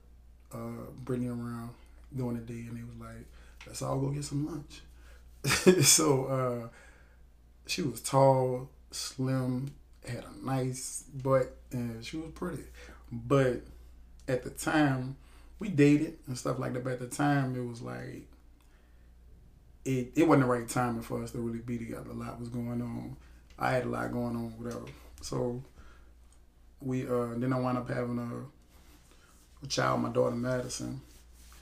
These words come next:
So I, I, I told her I had got somebody pregnant, whatever like that. She was like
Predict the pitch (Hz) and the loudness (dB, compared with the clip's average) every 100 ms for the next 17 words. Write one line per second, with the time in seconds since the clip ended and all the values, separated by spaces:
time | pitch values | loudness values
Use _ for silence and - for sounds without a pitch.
0 | - - - - 131 120 120 120 - 113 | -20 -20 -16 -12 -6 -4 -4 -6 -8 -8
1 | 117 120 117 - 127 123 120 120 120 - | -8 -8 -8 0 2 2 0 -4 -10 -16
2 | - - - 127 123 123 120 127 120 120 | -20 -16 -10 -6 -6 -6 -6 -4 -4 -4
3 | - 131 123 120 120 120 123 127 123 - | -4 -2 -2 -4 -6 -8 -8 -10 -10 -12
4 | 127 120 120 120 117 123 107 | -14 -14 -14 -14 -14 -14 -16